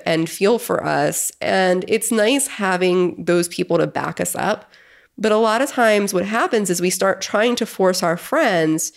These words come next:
to choose a side. And unfortunately, when that happens, usually the person who's doing that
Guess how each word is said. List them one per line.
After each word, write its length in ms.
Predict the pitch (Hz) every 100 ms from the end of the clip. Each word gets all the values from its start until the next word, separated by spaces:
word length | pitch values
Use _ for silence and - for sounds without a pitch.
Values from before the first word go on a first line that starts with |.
| - _ -
to 100 | 226
choose 340 | - 247 220
a 40 | 175
side. 560 | - 226 120 - 220 - - - _
And 140 | 220 226
unfortunately, 840 | 220 220 - 247 370 320 202 226
when 160 | 185 170
that 140 | 170
happens, 540 | 170 160 180 202 233 208
usually 500 | 180 185 233 294 269
the 80 |
person 420 | 226 202 - 226 208
who's 260 | 185 156
doing 360 | 151 147 160 226
that 300 | 285 330